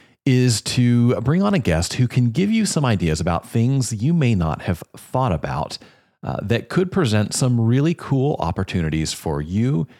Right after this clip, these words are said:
your travelers, your travel organization. And that's what Kelsey is here to talk with us about today. Uh, you're gonna hear all about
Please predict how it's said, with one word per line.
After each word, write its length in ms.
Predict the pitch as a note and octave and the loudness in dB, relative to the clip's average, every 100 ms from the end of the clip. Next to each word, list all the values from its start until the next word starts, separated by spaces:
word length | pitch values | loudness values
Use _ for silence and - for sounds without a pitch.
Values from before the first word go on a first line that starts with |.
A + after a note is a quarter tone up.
| _ _ | _ _
your 120 | D2 D2+ | -10 -8
travelers, 680 | - G2 F#2 G2 F#2+ F#2 - | -4 -2 -2 0 0 -2 -6
your 180 | F2+ F2 | -6 -6
travel 480 | - E2+ D#2+ E2 - | -4 -4 -2 -4 -4
organization. 720 | D#2+ D#2 D2+ D2 D#2 - A#1+ - _ _ A#2+ | -6 -4 -4 -2 -4 -4 -8 -12 _ _ -2
And 220 | A2+ A2 | 0 2
that's 340 | C3+ E3+ - | 0 -2 -4
what 320 | - B2 - | -4 -4 -4
Kelsey 540 | - A2 G2 A2+ G2+ - G#2 | -2 -2 0 0 -2 -2 -2
is 360 | G2+ F#2+ - - | 0 0 -2 -8
here 380 | - A2 G2 F#2 | 0 2 2 0
to 100 | - | -6
talk 380 | - F#2+ F#2+ | -4 -2 -2
with 180 | F#2+ - | -2 -2
us 220 | F2+ E2 - | -4 -4 -4
about 300 | E2 D#2+ - | -4 -4 -4
today. 320 | - D2+ B1 - - - | -4 -4 -6 -12 -20 -8
Uh, 60 | - | -4
you're 100 | G2+ | 0
gonna 160 | G#2 | 0
hear 200 | F#2 G2 | 2 0
all 280 | - G2 G2 | 0 0 0
about 240 | G2+ G2 | 0 0